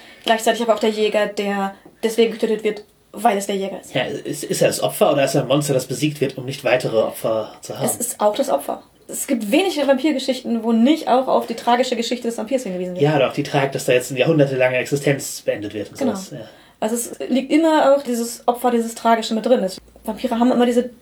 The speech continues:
Speaker 1: diese Paradoxe und dieses, das macht's spannender.
Speaker 2: Ja. Findest du Vampire sexy?
Speaker 1: Ja. Äh, ja, ich finde das, äh, Bild des Vampirs durchaus sexy. Jetzt nicht jede Variante, aber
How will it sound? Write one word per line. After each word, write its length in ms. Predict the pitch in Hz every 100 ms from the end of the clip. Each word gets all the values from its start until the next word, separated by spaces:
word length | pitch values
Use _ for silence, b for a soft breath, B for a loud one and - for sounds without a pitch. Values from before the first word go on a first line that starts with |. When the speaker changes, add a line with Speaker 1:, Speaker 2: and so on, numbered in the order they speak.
| _ - -
Speaker 1:
diese 240 | 226 220 214
Paradoxe 560 | 233 233 233 - 220
und 80 | 202
dieses, 140 | 202 - - -
das 100 | 247
macht's 260 | 262 -
spannender. 380 | - 285 226 180 - _ _ _ _ _ _ -
Speaker 2:
Ja. 260 | 131 131 - _ _ _ _ _ _ _ _ _ _ _
Findest 320 | - 165 208 151
du 40 |
Vampire 220 | 147 151
sexy? 440 | 147 147 - 170 165 _ _ b b b b
Speaker 1:
Ja. 140 | 196 - _ _ _ _ _ B B - _ _ B B -
Äh, 140 | 254
ja, 180 | 254 226
ich 100 | 214
finde 180 | 269 254
das, 180 | - -
äh, 180 | 214 214
Bild 120 | 233
des 120 | 233 226
Vampirs 500 | 220 240 233 - - -
durchaus 460 | - - - 262 - -
sexy. 400 | 262 262 330 349 - _ -
Jetzt 220 | 202 196
nicht 240 | 196 - _ _ _
jede 420 | - 196 208 196
Variante, 680 | 196 202 196 226 247 294 302 B B B B B
aber 440 | - 202 196 196